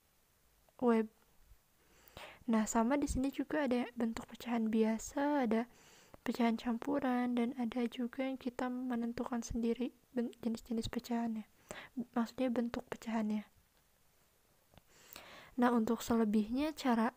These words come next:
bermain dan sebagainya itu sebenarnya sama saja seperti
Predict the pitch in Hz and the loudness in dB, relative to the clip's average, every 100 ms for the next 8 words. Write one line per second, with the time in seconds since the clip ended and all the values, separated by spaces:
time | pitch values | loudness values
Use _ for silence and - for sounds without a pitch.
0 | - 226 226 220 220 220 220 - 233 220 | -2 0 2 2 2 2 0 -2 0 4
1 | 220 214 226 220 - 294 311 302 - - | 4 4 2 -2 -2 -2 -2 -6 -16 -20
2 | _ - - - 233 226 254 285 277 240 | _ -20 -16 -2 2 4 2 2 2 2
3 | 233 240 233 262 254 - 240 - - 247 | 2 2 2 2 0 -2 -2 -2 -2 -2
4 | 285 | -4